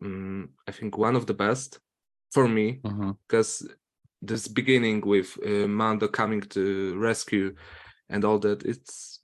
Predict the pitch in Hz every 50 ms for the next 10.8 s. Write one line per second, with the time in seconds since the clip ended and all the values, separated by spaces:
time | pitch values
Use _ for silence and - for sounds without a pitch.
0 | _ - 123 127 - 247 285 277 254 - - 202 143 107 98 98 - - - _
1 | _ _ - 107 104 104 110 110 101 - - - - 104 101 101 101 101 98 -
2 | - - - - - 104 101 101 92 82 87 92 - _ _ _ _ _ _ _
3 | - 104 98 98 - - - 113 110 104 110 107 - - 117 107 107 - - 101
4 | - 101 - - - - - - - 104 101 - 95 - - - - - 127 117
5 | 113 - - 104 101 107 107 - - - 101 95 95 - - _ _ _ _ _
6 | _ _ _ _ _ _ _ _ _ _ _ _ _ - - 143 208 208 - -
7 | 214 208 202 202 - - - _ - 107 117 120 127 131 135 135 135 131 - -
8 | - 107 104 107 101 - 110 107 107 107 104 104 98 - - - 104 104 107 110
9 | 110 110 107 - - 95 92 92 - - - - - - - - _ _ _ _
10 | - 101 107 104 120 110 107 107 - 104 95 92 92 - - -